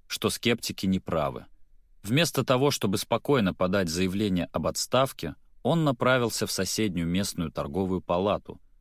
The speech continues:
сумел попасть в кабинет губернатора префектуры Яманаси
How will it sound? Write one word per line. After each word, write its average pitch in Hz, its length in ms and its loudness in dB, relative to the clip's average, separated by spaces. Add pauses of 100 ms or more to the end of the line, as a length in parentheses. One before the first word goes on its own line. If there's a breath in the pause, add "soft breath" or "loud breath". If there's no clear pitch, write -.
(120)
сумел 98 340 4
попасть 101 460 0
в - 80 -16
кабинет 85 400 -2
губернатора 80 680 -2
префектуры 95 800 -2
Яманаси 82 720 -2